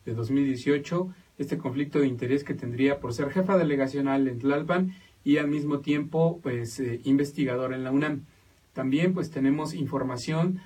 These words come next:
de lo que Manlio Fabio Beltrones fue a decir a la Asamblea Legislativa respecto a los gobiernos de coalición que se presentan como una alternativa para una clase política cada vez más desprestigiada y en la que la gente cree menos.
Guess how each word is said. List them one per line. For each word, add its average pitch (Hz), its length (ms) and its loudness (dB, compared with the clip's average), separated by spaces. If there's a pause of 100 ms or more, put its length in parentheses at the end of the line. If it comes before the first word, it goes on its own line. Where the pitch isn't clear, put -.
(200)
de 131 140 0
lo 131 220 0
que 135 220 6
Manlio 135 280 4
Fabio 170 400 2
Beltrones 151 560 2
fue 147 160 -2
a 151 40 0
decir 160 300 -2
a 147 80 2
la 131 80 2
Asamblea 135 340 0
Legislativa 147 680 -2
respecto 127 540 -4
a 127 40 -2
los 123 160 -6
gobiernos 143 460 -2
de 135 100 0
coalición 143 680 2 (360)
que - 80 -10
se - 140 -4
presentan 156 440 0
como 139 200 -2
una 170 340 2
alternativa 139 880 2
para 135 180 0
una 165 220 2
clase 160 280 0
política 165 760 0 (240)
cada 160 180 2
vez 165 240 2
más 170 200 4
desprestigiada 156 800 0
y 156 120 0
en 127 120 0
la 120 160 -6
que 123 120 -6
la 120 120 -2
gente 143 520 -4
cree 131 180 -2
menos. 123 480 -4